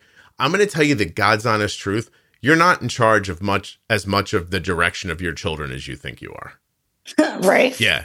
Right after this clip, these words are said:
Speaker 1: like, you're not going to be able to get her exactly to where you imagine her being.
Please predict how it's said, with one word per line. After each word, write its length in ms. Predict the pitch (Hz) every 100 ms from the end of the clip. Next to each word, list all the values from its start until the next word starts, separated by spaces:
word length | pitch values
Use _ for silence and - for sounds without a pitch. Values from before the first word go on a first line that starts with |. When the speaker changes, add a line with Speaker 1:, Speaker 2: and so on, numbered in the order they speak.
| 101
Speaker 1:
like, 240 | 117 110
you're 180 | 135 160
not 400 | 139 123 120 -
going 360 | 120 104 98 92
to 120 | 95
be 300 | 85 92 92
able 180 | 85 87
to 160 | 95
get 360 | 85 92 92 - -
her 400 | 87 76 62 -
exactly 680 | 98 87 90 90 85 - 92
to 80 | 82
where 280 | 78 82 78
you 320 | 76 82 67
imagine 500 | 78 73 69 76 80
her 360 | 82 69 69 _ _ _ _ _ _ _ _ _ -
being. 400 | 87 60 50